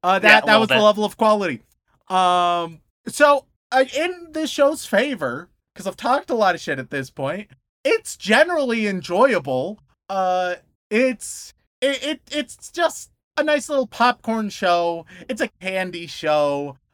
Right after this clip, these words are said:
Speaker 1: Uh, it has broadly enjoyable things.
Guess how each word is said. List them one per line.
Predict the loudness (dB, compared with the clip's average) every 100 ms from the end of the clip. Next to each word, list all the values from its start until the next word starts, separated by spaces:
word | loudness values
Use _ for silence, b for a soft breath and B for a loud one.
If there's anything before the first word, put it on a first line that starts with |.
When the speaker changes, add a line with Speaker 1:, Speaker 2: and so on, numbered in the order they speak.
| _
Speaker 1:
Uh, | 2 2
it | 0
has | 0 0 -2
broadly | _ 0 0 0 -4 -4
enjoyable | -2 -2 0 -2 -4
things. | -2 -2 -2 -8 -12